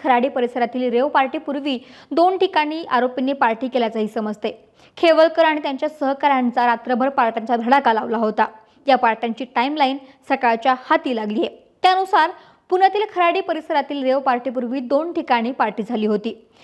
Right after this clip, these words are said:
खराडी येथे जाण्यापूर्वी काही जणांनी कल्याणी नगर येथील पबमध्ये पार्टी केली होती. कल्याणी नगरमधील पब दीड वाजता बंद झाला होता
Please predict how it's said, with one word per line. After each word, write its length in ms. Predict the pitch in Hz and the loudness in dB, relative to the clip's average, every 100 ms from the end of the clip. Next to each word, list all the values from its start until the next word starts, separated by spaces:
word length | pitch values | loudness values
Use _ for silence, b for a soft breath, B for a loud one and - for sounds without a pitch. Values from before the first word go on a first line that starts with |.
| b b | b b
खराडी 300 | 302 294 294 | 2 4 4
येथे 160 | 302 | 2
जाण्यापूर्वी 580 | 294 269 269 269 262 254 | 0 0 0 -2 -4 -4
काही 220 | 277 254 | -2 -2
जणांनी 400 | 254 262 294 277 294 | 0 0 0 -2 -4
कल्याणी 420 | 285 285 320 392 | -2 0 0 0
नगर 240 | 381 311 | 0 2
येथील 260 | 285 294 294 - | 0 0 -6 0
पबमध्ये 420 | 302 320 269 233 | 2 4 2 0
पार्टी 300 | 240 226 202 | 0 -2 -4
केली 220 | 220 233 220 | -2 0 0
होती. 260 | 220 226 240 - b b b b | 0 -4 -10 -12 b b b b
कल्याणी 300 | - 370 381 | 4 6 6
नगरमधील 520 | 392 370 370 359 359 349 | 4 4 4 4 0 0
पब 240 | 302 294 240 | 2 2 0
दीड 160 | 277 | -2
वाजता 280 | 262 247 - | 0 0 0
बंद 260 | 220 214 220 | 0 0 -2
झाला 240 | 277 277 | 0 4
होता 340 | 277 269 269 | 4 4 2